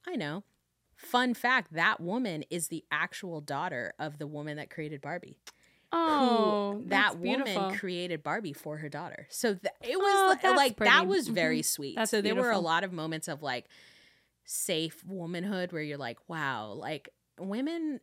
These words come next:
Speaker 1: are it. Like, our communities rock.
Speaker 2: Mm-hmm.
Speaker 1: We're, we rock. Girls rock." So
Speaker 2: Girls rock.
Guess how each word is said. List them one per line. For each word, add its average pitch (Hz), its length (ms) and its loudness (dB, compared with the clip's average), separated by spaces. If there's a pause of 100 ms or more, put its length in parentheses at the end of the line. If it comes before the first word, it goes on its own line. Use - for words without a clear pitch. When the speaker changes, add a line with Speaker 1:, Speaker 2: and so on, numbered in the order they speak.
(100)
Speaker 1:
are 165 260 -6
it. - 300 -16
Like, 127 280 -10 (600)
our 208 140 -2
communities 196 680 -4
rock. 170 520 -6 (120)
Speaker 2:
Mm-hmm. 208 340 -2 (180)
Speaker 1:
We're, 175 260 -2
we 196 260 -4
rock. 165 540 -4 (640)
Girls - 280 -16
rock." - 300 -20
So 180 320 4
Speaker 2:
Girls 202 320 -6
rock. - 140 -16